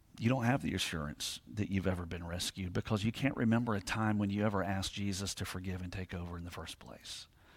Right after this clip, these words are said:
And the beautiful truth is, is that, remember, it's a message of a new king and a new kingdom and an open invitation, including you,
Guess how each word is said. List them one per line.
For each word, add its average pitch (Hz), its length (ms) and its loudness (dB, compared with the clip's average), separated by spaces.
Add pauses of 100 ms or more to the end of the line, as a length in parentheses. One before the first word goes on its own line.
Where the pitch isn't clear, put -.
(480)
And 101 80 0
the 98 80 2
beautiful 107 400 4
truth 110 300 2
is, 90 280 0
is 95 180 -2
that, 95 180 0 (640)
remember, 98 460 4
it's - 200 -4
a 98 60 2
message 101 420 4
of 95 100 2
a 98 40 4
new 110 160 6
king 85 360 -2 (1000)
and 95 140 2
a 95 40 4
new 104 140 4
kingdom 85 520 0 (1160)
and 101 120 6
an 95 80 6
open 117 280 6
invitation, 117 600 4
including 98 400 -2
you, 82 260 -4